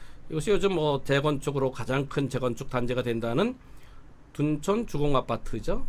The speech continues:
재건축 때문에 아주 뭐 우리나라에서 가장 핫한 재건축 물건이 되리라 생각합니다. 단지가 워낙 크니까요.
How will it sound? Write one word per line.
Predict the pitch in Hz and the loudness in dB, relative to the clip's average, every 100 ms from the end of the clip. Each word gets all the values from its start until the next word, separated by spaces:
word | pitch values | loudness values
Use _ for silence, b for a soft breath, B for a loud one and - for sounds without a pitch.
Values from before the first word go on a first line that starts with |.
| - | 0
재건축 | 123 123 117 135 | -2 -2 -2 -4
때문에 | 139 120 190 | -4 -2 -2
아주 | 165 143 | -4 -4
뭐 | 120 104 95 - - | -4 -6 -8 -10 -8
우리나라에서 | 135 131 127 - | -4 0 0 -2
가장 | 123 139 180 | 0 2 2
핫한 | 165 - - 135 113 185 226 B B B B B | 0 -4 0 2 2 2 -2 B B B B B
재건축 | - 117 127 - 95 101 | -6 -4 -2 -2 -4 -2
물건이 | 123 - 127 120 | -4 -4 -4 -4
되리라 | 113 107 107 113 | -6 -8 -6 -8
생각합니다. | - - 110 - 101 - - - B B | -8 -10 -8 -8 -8 -6 -4 -4 B B
단지가 | - 120 110 | -2 0 2
워낙 | 170 196 190 | 0 0 0
크니까요. | - - 214 - 139 | -2 -2 -2 0 -2